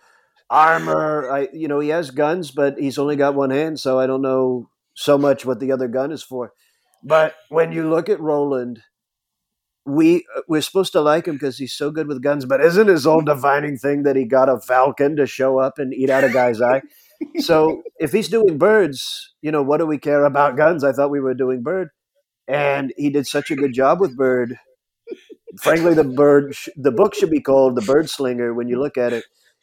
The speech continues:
because Roland is much more with Bird Slinger, I think, much more in terms of bird. But with regard to Oy, you know, Oy is somebody, he's a Billy Bumbler. He's, he's not very helpful. I don't really know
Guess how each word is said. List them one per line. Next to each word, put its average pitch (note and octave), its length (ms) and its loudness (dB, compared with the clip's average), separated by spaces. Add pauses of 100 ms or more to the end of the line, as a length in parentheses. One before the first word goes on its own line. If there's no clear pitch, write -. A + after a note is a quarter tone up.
(300)
because C3+ 460 0
Roland D3 360 2
is C#3 180 -4
much D3 260 -6
more C#3+ 200 -4
with C#3+ 160 -10
Bird C#3+ 220 -2
Slinger, C3 420 -12
I E3 60 -10
think, C#3+ 320 -14 (120)
much E3 320 0
more C#3+ 220 -2
in B2+ 120 -8
terms B2 260 -12
of G#2 160 -18
bird. B2+ 260 -14 (540)
But D3 300 -4 (160)
with E3 240 -4
regard G3+ 340 0
to F#3 80 4 (100)
Oy, F#3 300 4
you D3 200 -4
know, D3+ 220 -2
Oy F#3+ 300 0
is E3 280 -6
somebody, C#3+ 720 0 (640)
he's D3+ 180 2
a E3 80 2
Billy C3 300 4
Bumbler. A#2+ 720 -2
He's, C3 420 -8 (840)
he's B2 140 -6
not C#3 240 0
very D3+ 240 4
helpful. C#3+ 500 2
I C#3 100 0
don't E3 220 -4
really E3 240 -6
know C3+ 440 -4